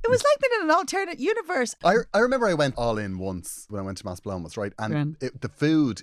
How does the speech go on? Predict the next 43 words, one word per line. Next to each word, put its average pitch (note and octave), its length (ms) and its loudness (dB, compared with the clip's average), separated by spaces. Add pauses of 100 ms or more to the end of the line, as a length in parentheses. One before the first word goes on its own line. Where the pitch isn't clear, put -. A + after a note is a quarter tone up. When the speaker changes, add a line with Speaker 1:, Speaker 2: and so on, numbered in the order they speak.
Speaker 2:
every A2 280 -4
night F#2 440 -6 (260)
was F#2+ 480 -4
basically F2+ 520 -6
chicken F#2+ 480 -4
with E2+ 100 -6
a E2 60 -8
different F2 320 -10
colour D2+ 200 -10
sauce. - 120 -8
Speaker 1:
Oh, F#3 80 6
yeah, F3 160 2
yeah. F#3+ 220 4 (1000)
Speaker 2:
And D3 120 4
they D3+ 60 6
said F#3+ 160 6
this F#3 160 4
was C#3 80 -6
a C3 60 2
five-star B2 440 4
hotel. G2+ 360 2
Like, - 220 2
this E3+ 140 6
Speaker 1:
Okay. G3 80 0
Speaker 2:
was, D3+ 140 6
like, C3 160 4
five A#2 360 0
palm G#2 380 -2
trees. E2 360 -8
Speaker 1:
Yeah. F3+ 120 4
Speaker 2:
This - 100 2
wasn't C#3 240 6
five B2 200 4
stars. - 640 -8 (680)
<laughs> - 600 -12
Speaker 1:
I A#4 140 4
know. C#5 220 6
Speaker 2:
The A#3+ 120 0
other A#3+ 200 4
thing D4 160 0
that G3 60 0
happened C#3+ 280 0
was G#2+ 240 2